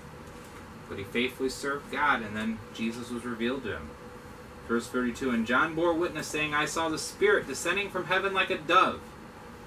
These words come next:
and he remained upon him. I do not know him, but he who sent me to baptize with water said to me,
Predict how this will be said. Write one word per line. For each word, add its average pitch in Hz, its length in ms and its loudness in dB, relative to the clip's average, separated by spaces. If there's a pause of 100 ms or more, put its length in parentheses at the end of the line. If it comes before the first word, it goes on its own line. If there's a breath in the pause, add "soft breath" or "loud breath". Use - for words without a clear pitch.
(140)
and 127 120 0
he 143 100 2
remained 156 400 2
upon 208 400 6
him. 131 260 -4 (960)
I 123 60 0
do 131 160 2
not 180 220 8
know 214 260 6
him, 131 260 2
but 131 140 2
he 196 220 0
who 202 120 0
sent 208 360 4
me 196 100 2
to 190 80 4
baptize 202 540 4
with 190 160 0
water 196 260 6
said 208 280 0
to 151 60 0
me, 101 280 -2